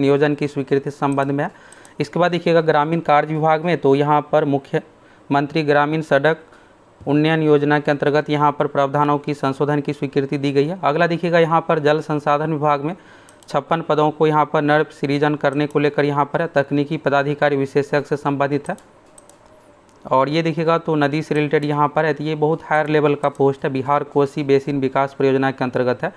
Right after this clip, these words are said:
अगला देखिएगा योजना एवं विकास विभाग से संबंधित यहाँ पर स्वीकृति है, तीन सौ पचास तकनीकी पर्यवेक्षक की सेवा आउटसोर्सिंग के माध्यम से ली जाएगी, उसको लेकर है।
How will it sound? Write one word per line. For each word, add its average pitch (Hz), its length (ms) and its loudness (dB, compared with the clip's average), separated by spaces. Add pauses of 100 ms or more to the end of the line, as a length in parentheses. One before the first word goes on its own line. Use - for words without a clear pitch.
(380)
अगला 160 200 2
देखिएगा 170 340 0
योजना 151 380 2
एवं 165 160 0
विकास 147 380 -2
विभाग 151 240 -2
से 156 120 0
संबंधित 151 500 -2
यहाँ 143 280 0
पर 147 100 2
स्वीकृति 143 500 -4
है, 170 160 -6 (360)
तीन 165 160 0
सौ 175 160 -2
पचास 156 520 0
तकनीकी 156 460 -2
पर्यवेक्षक 151 580 0
की 156 120 -6
सेवा 151 260 2
आउटसोर्सिंग 151 680 0
के 143 120 -6
माध्यम 139 360 0
से 143 140 -6
ली 139 120 -2
जाएगी, 139 240 0
उसको 139 260 -4
लेकर 113 320 2
है। 110 160 -4